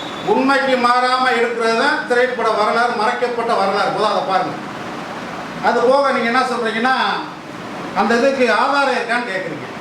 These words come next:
அதாவது, ஒரு சின்ன உதாரணமா நான் அவருக்கு சொல்ல விரும்புகிறேன். ஆயிரத்தி தொள்ளாயிரத்தி முப்பத்தி மூணாம் ஆண்டு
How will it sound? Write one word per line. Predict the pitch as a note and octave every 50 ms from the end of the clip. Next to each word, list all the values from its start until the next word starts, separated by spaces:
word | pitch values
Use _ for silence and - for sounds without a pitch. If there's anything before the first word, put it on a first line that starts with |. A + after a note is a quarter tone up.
| - - - - - - - - G#3
அதாவது, | A3 A3+ A3 A3+ B3 B3+ G3+ G#3 A3 - - - - - - - - - - - - - - G#3+
ஒரு | A3+ - -
சின்ன | A#3+ C4 C4+ B3+ A#3 A#3+
உதாரணமா | B3+ B3+ B3+ - - - A#3 B3 B3+ B3 A#3+
நான் | A3 G#3 G#3 G3+ G3 G3 F#3+ F#3+ F#3+
அவருக்கு | G3+ G#3+ - G#3+ F#3+ - G3+
சொல்ல | A3 A3+ A3 G3
விரும்புகிறேன். | G3+ G3+ G3 G3 D#3+ D3+ D#3 E3+ G3+ G#3 - - - - - - - - - - - - - - - - - - - - - - - - - F#3 A#3
ஆயிரத்தி | C4+ C4+ C4 C4 C4 C4+ B3+ B3 A#3+
தொள்ளாயிரத்தி | A#3 A#3 B3 B3 B3 B3 B3 A#3 - A#3+ G#3+ A3
முப்பத்தி | A3 A3+ B3+ B3+ B3+ A#3+ G#3+ G#3+ A3+
மூணாம் | A#3+ B3 A#3+ A#3 G3+ G3+ F#3+
ஆண்டு | F#3+ - -